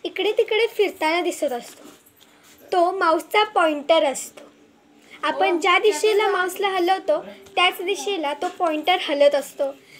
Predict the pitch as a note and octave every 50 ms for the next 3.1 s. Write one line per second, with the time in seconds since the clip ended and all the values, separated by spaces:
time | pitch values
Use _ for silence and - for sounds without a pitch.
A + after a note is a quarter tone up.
0 | - - - F4 F4+ F4+ - A4 G#4+ G#4+ A#4 A4+ G#4 E4+ F4 - - - - -
1 | - - - - F4+ G4 G4 G4 F#4+ F4+ - - - F4+ D4+ G4 E4+ D4 E4 E4+
2 | E4+ - - F#4+ F4+ F#4+ - F#4+ D#4 D#4 D#4+ D#4+ - - G#4 G4 F#4+ E4 D4+ C#4+
3 | C#4+